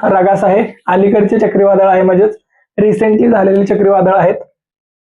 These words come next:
आताचं कोणतं आहे? टायफून बुलेई, त्याला फिलिपिन्समध्ये म्हणतात टायफून ओपँग, लक्षात ठेवा. अलीकडील चक्रीवादळामध्ये टायफून रगासा हे एक आहे,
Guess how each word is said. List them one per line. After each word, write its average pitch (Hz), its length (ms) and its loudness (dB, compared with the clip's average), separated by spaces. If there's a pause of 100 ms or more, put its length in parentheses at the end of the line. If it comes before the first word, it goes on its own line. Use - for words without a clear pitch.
(100)
आताचं 208 400 -2
कोणतं 214 260 0
आहे? 208 160 0
टायफून 214 460 0
बुलेई, 202 420 2
त्याला 202 240 0
फिलिपिन्समध्ये 202 580 0
म्हणतात 202 360 0
टायफून 208 360 0
ओपँग, 180 400 0
लक्षात 180 240 0
ठेवा. 180 260 0 (380)
अलीकडील 208 460 0
चक्रीवादळामध्ये 202 800 0
टायफून 196 680 -2
रगासा 196 360 -2
हे 202 220 2
एक 196 60 0
आहे, 185 200 0